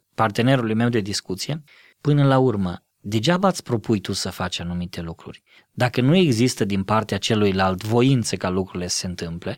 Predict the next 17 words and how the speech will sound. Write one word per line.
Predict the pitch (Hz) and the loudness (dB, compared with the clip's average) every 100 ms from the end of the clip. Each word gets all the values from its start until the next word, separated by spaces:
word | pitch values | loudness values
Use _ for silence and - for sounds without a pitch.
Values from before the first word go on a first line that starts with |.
| _ - | _ -8
dacă | 107 113 120 | -2 0 2
nu | 147 | 4
există | 160 156 - | 4 2 2
un | 123 113 | 0 2
feedback | 135 139 120 104 | 0 2 0 0
care | 113 107 | 0 0
să | - | -2
te | - | -2
încurajeze | 101 107 98 123 170 | -2 0 0 2 4
să | 127 | 2
te | - | 0
duci | 107 123 | -2 0
mai | 117 | 0
departe, | 117 151 156 180 | 0 0 2 2
nu | 196 | 2
se | 208 | 2
întâmplă.” | 202 214 156 113 | 2 4 2 -2